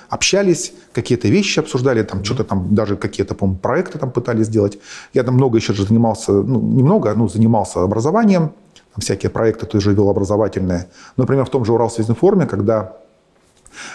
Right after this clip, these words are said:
Speaker 1: а, подключали к интернет, э, школы все, я вёл этот проект,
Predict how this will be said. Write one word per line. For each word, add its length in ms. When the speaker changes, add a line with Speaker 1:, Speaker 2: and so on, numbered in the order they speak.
Speaker 1:
а, 380
подключали 560
к 100
интернет, 600
э, 340
школы 360
все, 440
я 120
вёл 240
этот 160
проект, 360